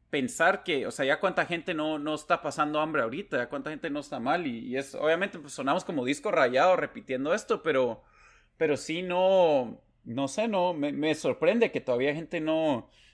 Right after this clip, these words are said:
no mire que también no es, no es sostenible el ritmo en que vamos en el sentido de, de, de que nada se encierra. O sea, yo quisiera ver los datos de cuántos,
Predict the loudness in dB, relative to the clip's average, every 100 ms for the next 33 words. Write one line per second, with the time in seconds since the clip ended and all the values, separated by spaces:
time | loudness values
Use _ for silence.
0 | -2 2 4 2 0 0 0 0 0 0
1 | 0 -2 -2 -2 -2 -4 -8 -8 -6 -4
2 | -4 0 0 0 -4 -6 -4 -8 -4 -4
3 | -4 -4 -2 0 0 -2 -8 -12 -12 -10
4 | -4 -2 -2 -4 -8 -10 _ _ _ -12
5 | -8 -6 -8 -10 -10 -10 -10 -8 -4 -2
6 | -2 -6 -4 -4 -2 0 0 -2 -8 -20
7 | -16 -12 -4 0 0 0 0 0 0 -2
8 | -6 -4 0 0 0 -4 -4 -6 -14